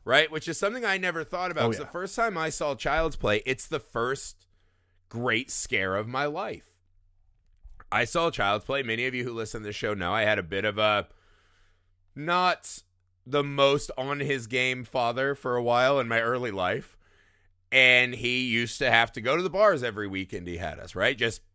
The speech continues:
Speaker 1: scheduling, right? <laughs> And so my babysitter became
Speaker 2: What are you
Speaker 1: Joe
Speaker 2: gonna do?
Speaker 1: Bob and Monster
Speaker 2: Sometimes
Speaker 1: Vision.
Speaker 2: it's a kerfuffle.
Speaker 1: Yeah, it's,
Speaker 2: Right.
Speaker 1: you know,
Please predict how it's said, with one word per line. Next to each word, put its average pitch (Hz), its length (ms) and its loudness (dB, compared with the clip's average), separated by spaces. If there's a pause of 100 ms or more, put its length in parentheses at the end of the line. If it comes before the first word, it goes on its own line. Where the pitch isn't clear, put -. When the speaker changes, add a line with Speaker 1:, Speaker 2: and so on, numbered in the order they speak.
(160)
Speaker 1:
scheduling, 95 640 -4
right? 135 340 4
<laughs> - 40 -10 (640)
And 226 140 -2
so 220 420 4 (240)
my 143 240 8
babysitter 135 720 4
became - 300 -2
Speaker 2:
What 196 80 10
are 185 60 10
you 160 80 10
Speaker 1:
Joe 143 80 6
Speaker 2:
gonna 117 140 2
do? 104 60 -2
Speaker 1:
Bob 101 320 2
and 147 160 -2
Monster 117 340 0
Speaker 2:
Sometimes 180 340 6
Speaker 1:
Vision. 165 100 2
Speaker 2:
it's 147 120 0
a 147 60 6
kerfuffle. 107 640 2 (680)
Speaker 1:
Yeah, 247 200 4
it's, 135 160 -4
Speaker 2:
Right. - 80 -10
Speaker 1:
you 226 100 2
know, 117 320 -4